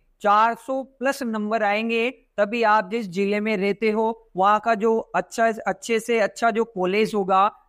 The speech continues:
वो आप लोगों को मिल पाएगा। यदि किसी के तीन सौ नंबर आते हैं, कितने में से? छह सौ में से, तो फिर अपन जैसे ऑल राजस्थान करेंगे तो कोई से भी जिले में अपन को कॉलेज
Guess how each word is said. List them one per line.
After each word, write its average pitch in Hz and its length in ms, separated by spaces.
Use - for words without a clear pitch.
वो 196 80
आप 202 240
लोगों 190 320
को 220 200
मिल 208 200
पाएगा। 165 640
यदि 208 260
किसी 240 320
के 233 280
तीन 226 280
सौ 247 240
नंबर 208 400
आते 208 380
हैं, 220 220
कितने 220 300
में 220 140
से? 233 400
छह 226 140
सौ 226 220
में 214 160
से, 226 380
तो 196 80
फिर 233 240
अपन 214 360
जैसे 214 280
ऑल 214 200
राजस्थान 202 600
करेंगे 196 440
तो - 340
कोई 196 240
से 202 160
भी 214 120
जिले 180 300
में 180 120
अपन 170 260
को 190 140
कॉलेज 202 520